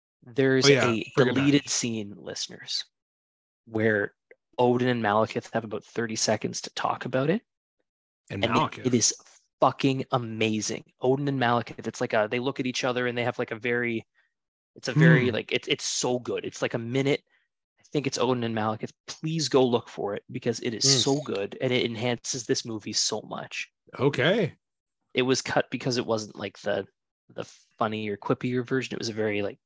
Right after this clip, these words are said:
Speaker 1: serious, dark conversation, but it's so
Speaker 2: Mm.
Speaker 1: good.
Speaker 3: Well, now we move into the funeral, which is kinda dark and meaningful. So you could have had that, that leads into this, you know?
Speaker 1: Right? Yeah.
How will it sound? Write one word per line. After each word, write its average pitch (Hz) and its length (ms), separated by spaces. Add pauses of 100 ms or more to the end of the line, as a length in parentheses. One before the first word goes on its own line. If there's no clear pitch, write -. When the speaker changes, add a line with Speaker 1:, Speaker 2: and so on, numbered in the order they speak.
(120)
Speaker 1:
serious, 107 540
dark 107 300
conversation, 127 600
but - 120
it's - 160
so 120 200
Speaker 2:
Mm. 110 140
Speaker 1:
good. - 80 (1160)
Speaker 3:
Well, 139 120
now 165 120
we 170 80
move 165 160
into 151 160
the 127 60
funeral, 190 340
which 117 200
is 113 240
kinda 120 260
dark 113 380
and 110 80
meaningful. 117 400
So - 120
you 113 60
could 165 160
have 175 80
had 113 200
that, 104 180
that 107 160
leads 107 240
into 110 240
this, - 420
you 107 80
know? 95 220
Speaker 1:
Right? 247 400
Yeah. - 180